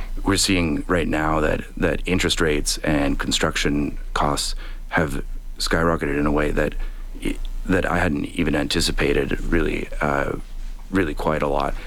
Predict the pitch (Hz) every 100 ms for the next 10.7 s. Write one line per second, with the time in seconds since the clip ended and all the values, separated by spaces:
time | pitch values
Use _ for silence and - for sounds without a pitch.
0 | - - - 87 82 95 85 - 78 -
1 | 73 73 69 - - - - 82 71 67
2 | 82 78 71 107 101 85 135 73 69 -
3 | - - - 85 73 73 69 - - 92
4 | 73 67 71 - 71 71 - - 76 76
5 | 76 73 73 69 71 69 - - - 80
6 | 73 71 69 65 - - 73 67 - -
7 | - 71 - 71 69 - - - - -
8 | - 71 - 64 - - 69 62 - -
9 | - - - - - 67 - - - 69
10 | - 65 - - - -